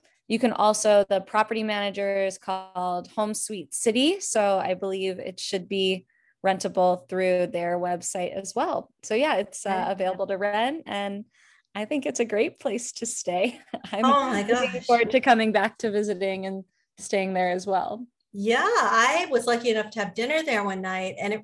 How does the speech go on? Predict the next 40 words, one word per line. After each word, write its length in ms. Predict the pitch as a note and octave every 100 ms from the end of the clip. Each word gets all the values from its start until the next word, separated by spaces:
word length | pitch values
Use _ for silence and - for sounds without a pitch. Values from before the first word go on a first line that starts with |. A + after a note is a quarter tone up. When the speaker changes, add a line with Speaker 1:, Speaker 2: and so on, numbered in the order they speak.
| -
Speaker 2:
really 320 | F4+ D#4 A3
is 220 | G3+ G3+
special. 680 | - F#3 F3 - D3+ E3 - - - _ -
It's 180 | A#3
a 60 | A3+
great 300 | A3 A#3+ B3
location. 1080 | B3 A#3+ - D#4+ D#4 - D4 C#4+ C#4+ C#4+ C#4+ - - -
It's 380 | G#3+ A3 - F#3 -
beautifully 580 | - A#3+ C#4+ D4 C#4+ B3
laid 300 | G#3+ G3 F#3+
out, 600 | G#3+ A#3 A#3 A3+ A#3 A#3 -
and 500 | F#3 G3 F#3+ F#3+ F#3+ -
it's 180 | G#3+ -
just 180 | F4+ F4
really 300 | A#4 B4+ -
pretty. 560 | - G#3+ B3 E3+ B2
It's, 200 | - - -
your 320 | A#3 B3+ C4+
aesthetic 560 | A#3+ A#3 - A3+ G#3+ G#3
is 260 | F3+ - -
really 340 | G3+ G3 F#3+ F#3
beautiful. 840 | F3+ G3+ F3 E3 - - F3+ - _ - - _
Speaker 1:
Thank 240 | A3 F#3+ F#3
Speaker 2:
So 80 | F#3+
Speaker 1:
you. 280 | F3+ F3+ F3+
Speaker 2:
I 140 | G3+
encourage 500 | G#3+ G#3+ - B3 A#3+
our 100 | A#3
lis-, 320 | G#3+ G#3+ G#3+
listeners, 480 | A#3 A#3+ A#3 G#3+ G3
if 100 | F#3
you're 140 | F#3+
visiting 460 | F#3 G#3+ A3+ A#3+ A3+
D 160 | A3+ G#3
C, 340 | - G#3+ G3+
check 320 | - G#3+ G#3+
out 240 | G3+ F#3+ F#3+
this 220 | F3 -
tiny 400 | - F3+ F3 E3
house. 500 | G3 A3 - -